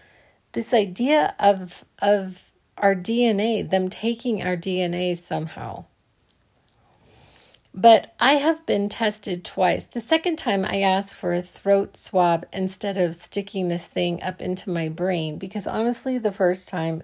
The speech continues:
it, it was, it was very, very intrusive, and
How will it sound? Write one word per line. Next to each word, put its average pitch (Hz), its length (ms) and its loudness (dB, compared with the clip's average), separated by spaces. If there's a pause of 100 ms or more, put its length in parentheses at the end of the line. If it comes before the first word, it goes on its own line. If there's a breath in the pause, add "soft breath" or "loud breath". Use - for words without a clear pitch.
it, 185 180 -4 (320)
it 180 160 -2
was, 175 480 -2 (1160 soft breath)
it 214 80 2
was 196 220 2
very, 233 380 6
very 240 280 2
intrusive, 180 960 -2 (240)
and 165 720 -2